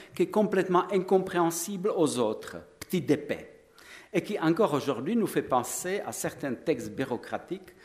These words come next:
que l'on déchiffre péniblement ou pas du tout, ou à Orwell, lui, bien sûr, interdit en Tchécoslovaquie. Quelques autres pièces connaissent un très grand succès,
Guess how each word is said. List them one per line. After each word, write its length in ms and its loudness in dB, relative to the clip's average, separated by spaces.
que 100 2
l'on 120 8
déchiffre 540 0
péniblement 840 2
ou 60 -4
pas 160 2
du 160 0
tout, 300 -10
ou 120 8
à 220 4
Orwell, 600 2
lui, 460 2
bien 320 0
sûr, 320 -2
interdit 500 -4
en 80 0
Tchécoslovaquie. 720 -12
Quelques 360 4
autres 220 4
pièces 280 -2
connaissent 460 2
un 80 0
très 240 -2
grand 180 -2
succès, 720 -8